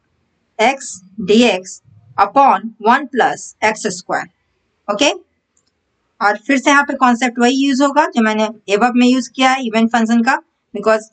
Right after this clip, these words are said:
f x is a even function, so two, one by pi, two upon one by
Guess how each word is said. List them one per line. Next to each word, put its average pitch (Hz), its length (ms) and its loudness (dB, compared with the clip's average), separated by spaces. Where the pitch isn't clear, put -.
f 220 80 -4
x 233 200 -2
is 220 60 0
a 220 140 2
even 247 240 4
function, 285 460 0
so 226 180 0
two, 277 360 0
one 202 200 -2
by 202 140 2
pi, 254 220 4
two 233 120 6
upon 214 300 0
one 214 180 0
by 214 140 0